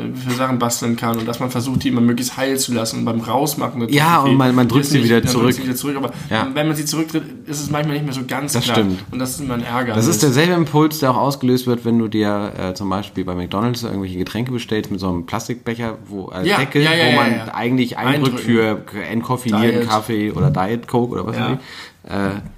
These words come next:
Speaker 2: die müssen alle eingedrückt werden.
Speaker 1: Ja.
Speaker 2: Safe. Das geht
Speaker 1: Safe.
Speaker 2: nicht anders.
Speaker 1: Stimmt.
Speaker 2: Geil, dass wir dieselben wahnsinnigen, äh, Eigenschaften teilweise
Speaker 1: Ich
Speaker 2: haben.
Speaker 1: glaub, die haben wirklich sehr, sehr viele.
Speaker 2: Ich weiß auf
Speaker 1: Diese
Speaker 2: jeden
Speaker 1: kleinen
Speaker 2: Fall.
Speaker 1: faszinieren nämlich auch.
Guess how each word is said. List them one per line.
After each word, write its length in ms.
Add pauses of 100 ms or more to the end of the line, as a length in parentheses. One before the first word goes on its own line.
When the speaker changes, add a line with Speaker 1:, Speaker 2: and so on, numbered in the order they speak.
(140)
Speaker 2:
die 60
müssen 240
alle 180
eingedrückt 420
werden. 180
Speaker 1:
Ja. 60
Speaker 2:
Safe. 380 (200)
Das 120
geht 160
Speaker 1:
Safe. 100
Speaker 2:
nicht 80
anders. 300 (260)
Speaker 1:
Stimmt. 380
Speaker 2:
Geil, 300
dass 180
wir 80
dieselben 560
wahnsinnigen, 920
äh, 360
Eigenschaften 480
teilweise 360
Speaker 1:
Ich 80
Speaker 2:
haben. 100
Speaker 1:
glaub, 120
die 100
haben 400
wirklich 240
sehr, 180
sehr 160
viele. 320 (340)
Speaker 2:
Ich 80
weiß 180
auf 80
Speaker 1:
Diese 100
Speaker 2:
jeden 120
Speaker 1:
kleinen 160
Speaker 2:
Fall. 180
Speaker 1:
faszinieren 360
nämlich 160
auch. 320